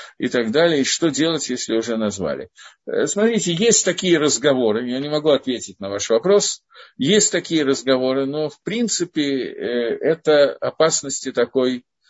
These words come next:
э, не описана она в прямом виде. Может быть, э, в каких-нибудь источниках, которые не первый источник, я уже где-то кто-то что-то на эту тему говорит,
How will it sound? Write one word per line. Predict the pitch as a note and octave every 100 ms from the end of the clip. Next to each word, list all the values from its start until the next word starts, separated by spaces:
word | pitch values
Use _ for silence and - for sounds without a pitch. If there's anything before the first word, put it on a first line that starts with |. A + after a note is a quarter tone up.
| _ _ _
э, | - G2+ G#2+ G#2 G2+ F2 C#2+ A#1 - -
не | - C#3 F#3+
описана | E3+ - F#3 - D3+ C3+
она | C3
в | C3
прямом | B2+ B2 B2
виде. | G#2+ F2 F2+
Может | C3 D3 B2
быть, | A#2+ - _ _ _ _
э, | - D#2 B1+ B1+ - - G2+ - _ _
в | -
каких-нибудь | A#2+ D3 C3 A#2+ A2
источниках, | B2 - D3+ C#3 A#2+ G#2+ G#2
которые | A2 A2+ A2+
не | A#2+
первый | - A3+ F3 B2
источник, | - A2+ G2+ G#2 G2
я | A2+
уже | A2 A2
где-то | A2 C3 A2
кто-то | - A#2+ G#2
что-то | - A2+ G#2
на | A2
эту | G#2+
тему | - A2+
говорит, | A#2+ D3+ G#3 A#3